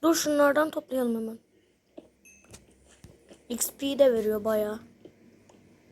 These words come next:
Ya, bazen. Kömür çıktı mı hemen toplayın abi ya.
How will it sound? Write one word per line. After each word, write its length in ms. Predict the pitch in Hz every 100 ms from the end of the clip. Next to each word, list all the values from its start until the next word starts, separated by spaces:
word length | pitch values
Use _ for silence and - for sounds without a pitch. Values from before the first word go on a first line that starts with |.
| - - - - - - - - - - - - - - - 277
Ya, 160 | 233
bazen. 420 | 247 240 240 190 - - - - - - - - - - - - - - - - - - - - - - - - - - - 202 - 196 202 196 220 - - - - - - - - - - - - - - - -
Kömür 360 | 339 359 453
çıktı 360 | 427 - - -
mı 60 | 453
hemen 420 | 427 494 523 415
toplayın 480 | 339 294 311 349 302
abi 340 | 294 311 277
ya. 280 | 214 202